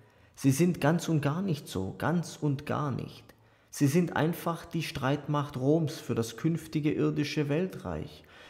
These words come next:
mit dem Imperator, dem römischen Bischof an der Spitze. Das ist ihr Ideal, aber ohne eine Spur von Geheimnis und erhabener Melancholie. Es ist der schlichte Wunsch nach Macht, nach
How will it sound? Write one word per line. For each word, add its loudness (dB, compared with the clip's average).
mit 2
dem 6
Imperator, 2
dem 2
römischen 2
Bischof 0
an -2
der 2
Spitze. -6
Das 4
ist -2
ihr 6
Ideal, 4
aber 4
ohne 4
eine 2
Spur 0
von 0
Geheimnis -2
und -6
erhabener 0
Melancholie. 0
Es 0
ist -4
der 6
schlichte 0
Wunsch 0
nach 0
Macht, -2
nach -2